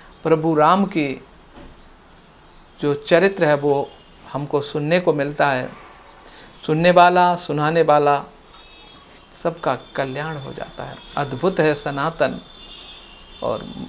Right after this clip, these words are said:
मुझे बड़ा ही गर्व होता है कि मुझे इस ऐसे धर्म में जन्म लेने का सौभाग्य प्राप्त हुआ और इस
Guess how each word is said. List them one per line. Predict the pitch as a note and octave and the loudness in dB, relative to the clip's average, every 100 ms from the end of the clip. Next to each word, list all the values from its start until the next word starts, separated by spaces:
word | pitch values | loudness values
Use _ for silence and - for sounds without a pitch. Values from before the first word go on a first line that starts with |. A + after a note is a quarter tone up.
| - - - - - - - | -18 -20 -20 -20 -20 -20 -10
मुझे | D#3+ E3 | -4 0
बड़ा | C#3+ C#3+ | 4 4
ही | C#3+ C#3+ | 2 -2
गर्व | C3 D3+ F3 | -2 0 0
होता | D#3 C3+ D3+ C#3 | -2 -2 0 0
है | B2+ - - - - - - - - - - - - - - | -2 -8 -18 -20 -20 -20 -20 -20 -20 -20 -20 -20 -20 -20 -12
कि | - | -6
मुझे | D3+ D3 F3+ D#3+ | -4 -2 0 0
इस | - D3+ - - | 0 -4 -6 -4
ऐसे | D3 D3 D3 C3+ A#2 - | -4 -2 -4 -4 -6 -10
धर्म | C3 B2+ E3 | -8 -4 -2
में | D#3 C3 B2+ - - - - - - | -2 -2 -4 -10 -20 -20 -20 -20 -10
जन्म | C#3+ D#3+ D#3+ | -2 0 0
लेने | C3+ C#3 D#3 D3 | 0 0 -2 -2
का | C#3+ A#2+ A#2 - - - - | 0 0 -2 -10 -20 -20 -8
सौभाग्य | - C#3+ C#3 E3 D#3 | 0 2 4 2 2
प्राप्त | D#3 D3 D#3 - | 0 2 0 0
हुआ | C#3 B2+ A#2 - - - E3+ - | -4 0 0 -4 -14 -18 -14 0
और | F3 F3 E3 | 0 2 -2
इस | E3 | -4